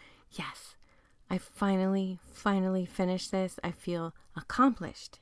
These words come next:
So you wanna indulge in that feeling of accomplishment. These are your whys.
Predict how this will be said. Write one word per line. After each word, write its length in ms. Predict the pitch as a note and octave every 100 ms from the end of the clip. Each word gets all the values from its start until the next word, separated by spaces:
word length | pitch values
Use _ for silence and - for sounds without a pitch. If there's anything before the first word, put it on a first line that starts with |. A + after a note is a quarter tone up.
| -
So 140 | - E3+
you 140 | D#3+
wanna 300 | D#3 D3+ D#3 - - -
indulge 560 | F3 - F#3+ F3 E3
in 60 | D#3+
that 180 | D#3 -
feeling 280 | E3+ E3 D3+
of 80 |
accomplishment. 840 | D3+ - - G#3+ A3 D#3+ - - - _ _ - - - - - _ _ _ _ _ -
These 240 | G3 G3
are 60 | F3+
your 180 | D#3
whys. 760 | D3+ F3 E3 C3 D2+ - - -